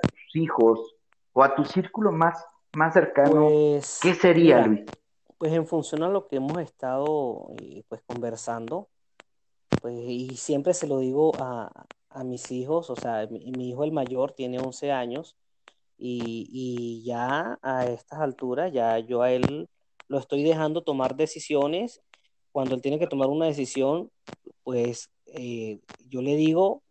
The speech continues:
Speaker 2: "Estas son ciertas consecuencias, estas son otras. Tú toma la, la mejor decisión". Pero ten la responsabilidad de que lo que suceda,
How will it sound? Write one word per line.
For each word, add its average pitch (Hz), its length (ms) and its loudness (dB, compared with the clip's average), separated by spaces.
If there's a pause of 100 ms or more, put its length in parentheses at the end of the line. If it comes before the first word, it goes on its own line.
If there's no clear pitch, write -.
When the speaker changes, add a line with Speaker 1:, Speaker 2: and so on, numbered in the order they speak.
Speaker 2:
"Estas 131 500 -6
son 143 320 -4 (680)
ciertas 147 400 0
consecuencias, 190 1000 -4
estas - 300 -12
son 139 140 -6
otras. 147 460 -4 (600)
Tú 240 280 0
toma 156 480 -2
la, 127 520 -2
la 131 260 -2
mejor 123 300 -8
decisión". - 680 -6 (520)
Pero 165 400 8 (160)
ten 180 180 2
la 220 120 4
responsabilidad 208 1080 -2 (320)
de 151 320 0
que 160 220 -2 (320)
lo 147 280 2
que 185 140 2
suceda, 160 600 0